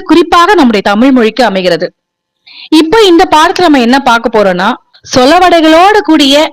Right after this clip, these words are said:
நாட்டுப்புற கதையை தான் நாம இன்னைக்கு பொம்மலாட்டமாக நம்ம பார்க்க போறோம். இதுல கதை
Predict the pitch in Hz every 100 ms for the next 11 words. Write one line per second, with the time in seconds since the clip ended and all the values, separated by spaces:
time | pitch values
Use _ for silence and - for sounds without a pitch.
0 | 220 233 302 294 269 226 214 208 233 240
1 | 190 180 170 285 240 240 359 440 403 247
2 | 208 214 233 180 165 185 185 180 185 185
3 | - _ _ _ _ - - - - -
4 | 330 370 339 349 302 392